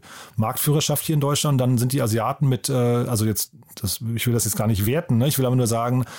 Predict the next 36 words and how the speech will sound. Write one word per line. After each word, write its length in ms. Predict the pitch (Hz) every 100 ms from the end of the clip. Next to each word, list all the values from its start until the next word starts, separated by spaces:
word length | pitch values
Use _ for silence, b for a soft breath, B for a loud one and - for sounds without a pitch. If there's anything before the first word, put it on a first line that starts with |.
| B
mit 160 | 127 117
günstigeren 480 | 143 156 160 139 131
Produkten, 640 | 131 135 - - 147 143
äh, 40 | 143
haben 360 | 131 127 123
sie 60 | 123
den, 160 | 127
und, 120 | 131 123
und 140 | 127
subventionierten 600 | 135 143 123 127 170 135
Produkten, 320 | 131 113 113
glaub 160 | 107 113
ich, 60 |
haben 80 | 117
sie 80 | 117
den 100 | 117
Markt 220 | 117 113
überschwemmt. 460 | 131 117 123 127 156 B B B
Siehst 340 | - 139 -
du 80 | 170
die 160 | 143 139
Gefahr 440 | 147 - 123 139
in 340 | 151 139 139 131 131
solchen 380 | 117 123 147 156
Entwicklungen 600 | 135 143 - 139 139 123
in, 40 |
oder 160 | 123 120
in 140 | 117
solchen 240 | 127 123
Märkten, 260 | 123 131 143
in 60 | 123
denen 140 | 127
ihr 120 | 131
unterwegs 300 | 135 127 123
seid, 180 | 123 110
auch? 280 | 117 190